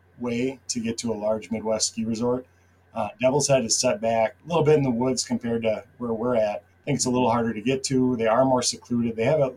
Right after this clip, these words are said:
a different vibe going on there for sure. A lot of fixed grips lifts, and, uh, the skier terrain is a little different there in that it's, it really is kinda set in the woods and a little more serene. I'm gonna give 'em that for sure.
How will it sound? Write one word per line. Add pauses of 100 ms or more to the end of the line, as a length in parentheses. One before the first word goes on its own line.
(140)
a
different
vibe (140)
going
on
there
for
sure. (280)
A
lot
of
fixed
grips
lifts, (160)
and,
uh, (360)
the
skier
terrain
is
a
little
different
there
in
that
it's, (340)
it
really
is
kinda
set (100)
in
the
woods
and (160)
a
little
more
serene. (220)
I'm
gonna
give
'em
that
for
sure.